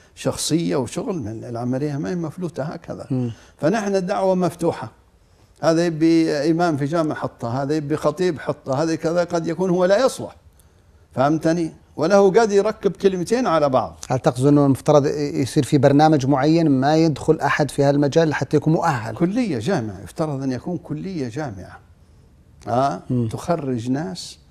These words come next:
Speaker 2: طيب في
Speaker 1: ما،
Speaker 2: كليات شرعية
Speaker 1: ما
Speaker 2: و-
Speaker 1: يدخلون إلى هذا الجانب إلا بناء على فحص ودراسة من الأساتذة المتخصصين.
Speaker 2: مم.
Speaker 1: فهمتني؟
Speaker 2: مم.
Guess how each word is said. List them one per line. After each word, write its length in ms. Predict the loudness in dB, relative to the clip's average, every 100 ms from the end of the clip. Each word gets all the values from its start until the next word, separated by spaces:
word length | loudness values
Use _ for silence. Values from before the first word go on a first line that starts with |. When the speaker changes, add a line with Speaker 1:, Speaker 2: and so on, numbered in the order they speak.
| -6
Speaker 2:
طيب 100 | -2
في 140 | 2
Speaker 1:
ما، 160 | 4 8
Speaker 2:
كليات 160 | 6
شرعية 480 | 6 0 2 4 4
Speaker 1:
ما 100 | 4
Speaker 2:
و- 20 |
Speaker 1:
يدخلون 680 | 4 2 0 0 0 2 0
إلى 280 | -2 -2 0
هذا 380 | 0 0 0 -2
الجانب 460 | -2 -4 -4 -6 -10 -18 _ _ -20 -6 -2
إلا 260 | 0 0
بناء 540 | -2 -2 -2 -4 -6 -8
على 440 | -8 -6 -6 -8
فحص 600 | -10 -10 -8 -10 -10 -12 -20 -20 -20 -20 -6
ودراسة 680 | -4 -2 0 0 -2 -4 -10 -12 _ -20 -20 -20 -8
من 180 | -4 -2
الأساتذة 720 | -2 -4 -2 0 0 0 -2
المتخصصين. 1000 | 0 -2 -4 -6 -8 -8 -8 -10 -10 -12 -14 -14 -6
Speaker 2:
مم. 280 | -4 -2 -6 -6
Speaker 1:
فهمتني؟ 580 | -4 -2 -2 -2 -4 -4
Speaker 2:
مم. 200 | -4